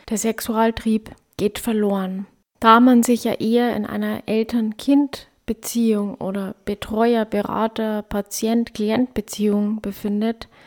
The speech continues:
fehlt einfach diese gleichberechtigte Beziehung. Und wenn dieses Ungleichgewicht da ist, dann kann das für beide Partner wirklich schwierig sein,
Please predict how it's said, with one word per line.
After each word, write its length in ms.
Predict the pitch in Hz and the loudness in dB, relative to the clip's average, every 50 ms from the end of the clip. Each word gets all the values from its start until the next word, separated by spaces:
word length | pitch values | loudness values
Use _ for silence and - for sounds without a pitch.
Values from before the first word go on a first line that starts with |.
| - - - - _ _ _ _ _ _ _ _ _ _ | -20 -20 -20 -20 _ _ _ _ _ _ _ _ _ _
fehlt 520 | - - - 233 240 254 269 262 - - | -8 -2 2 4 6 6 4 2 0 -2
einfach 420 | - 208 214 226 226 - 247 214 - | 0 0 0 0 -2 -4 -6 -8 -8
diese 340 | - 233 226 220 - 220 | -6 -6 -6 -4 -4 -6
gleichberechtigte 1400 | 208 - - 196 185 180 208 214 247 - - - - - _ - 226 202 190 196 196 - - - 220 - - 226 | -8 -6 -4 -2 0 0 0 0 -2 -2 -6 -12 -16 -10 _ -2 -2 -2 -2 -4 -6 -6 -10 -12 -10 -6 -6 -4
Beziehung. 800 | 214 - 226 226 - - - - 262 254 226 196 190 196 202 202 - _ _ - - - - - - _ | -4 -4 -4 -4 -6 -8 -2 0 2 2 2 0 -2 -4 -8 -10 -12 _ _ -18 -18 -16 -18 -20 -20 _
Und 340 | - - 226 214 214 208 208 | 0 2 4 4 4 4 4
wenn 240 | 214 214 214 220 220 | 4 4 4 4 4
dieses 340 | 233 247 247 269 269 - | 4 2 2 2 0 0
Ungleichgewicht 1300 | - - - 277 269 262 247 214 208 208 - - - - 208 196 202 208 208 202 - - - _ - - _ _ _ _ _ _ | 0 2 2 4 4 4 2 0 0 -2 -4 -6 -8 -6 -6 -4 -4 -4 -4 -4 -6 -10 -16 _ -20 -20 _ _ _ _ _ _
da 340 | - 220 214 233 247 262 - | -6 -2 0 2 2 2 0
ist, 540 | - - - 196 190 190 - - - - 233 | -2 -4 -6 -6 -6 -6 -8 -12 -6 -4 -2
dann 240 | 220 220 214 208 | 0 0 0 -2
kann 240 | 208 - - 220 226 | -4 -4 -2 0 2
das 160 | 226 240 226 | 2 0 0
für 160 | - - 226 214 | -2 -2 -4 -2
beide 380 | - - 202 196 214 220 240 | 0 0 2 2 4 2 2
Partner 500 | 233 - 220 214 214 214 - 220 220 208 | 0 0 -4 -4 -4 -2 -2 -2 -2 -2
wirklich 320 | 220 220 - 226 226 - - | -4 -4 -4 -6 -6 -6 -8
schwierig 460 | - - 240 247 240 226 208 214 - | -2 0 2 2 2 2 0 -4 -4
sein, 500 | - 214 202 202 202 208 214 226 240 | -4 -4 -2 -2 0 0 0 0 -2